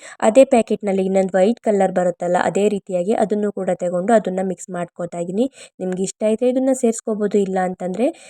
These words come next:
ನಾರ್ಮಲ್ ಆಗಿ ಮನೆಯಲ್ಲೇ ಕೂಡ ಪ್ರಿಪೇರ್ ಮಾಡ್ಕೊಡ್ತೀವಲ್ಲ, ಅಷ್ಟನ್ನೇ ಕೂಡ ಯೂಸ್ ಮಾಡ್ಕೋಬೋದು. ಇವೆರಡೂ ಹಾಕೊಳ್ಳೋದ್ರಿಂದ ಮನೇಲಿ ಹೊರಗಡೆಲಿ ಯಾವ ರೀತಿ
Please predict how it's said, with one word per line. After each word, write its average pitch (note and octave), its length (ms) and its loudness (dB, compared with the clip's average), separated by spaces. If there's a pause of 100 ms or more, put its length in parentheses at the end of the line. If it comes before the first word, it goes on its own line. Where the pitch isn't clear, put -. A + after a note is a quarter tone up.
(140)
ನಾರ್ಮಲ್ G#3 440 0
ಆಗಿ F#3+ 200 0
ಮನೆಯಲ್ಲೇ F#3 380 0
ಕೂಡ F#3 240 -6
ಪ್ರಿಪೇರ್ F#3 340 -4
ಮಾಡ್ಕೊಡ್ತೀವಲ್ಲ, F3 680 -4
ಅಷ್ಟನ್ನೇ F3 400 -6
ಕೂಡ F3+ 240 -2
ಯೂಸ್ G3+ 260 -2
ಮಾಡ್ಕೋಬೋದು. F3 560 -4 (360)
ಇವೆರಡೂ G3+ 440 2
ಹಾಕೊಳ್ಳೋದ್ರಿಂದ G#3 720 2
ಮನೇಲಿ G3 440 -2 (160)
ಹೊರಗಡೆಲಿ G#3 560 0
ಯಾವ F#3+ 160 2
ರೀತಿ F#3 300 -4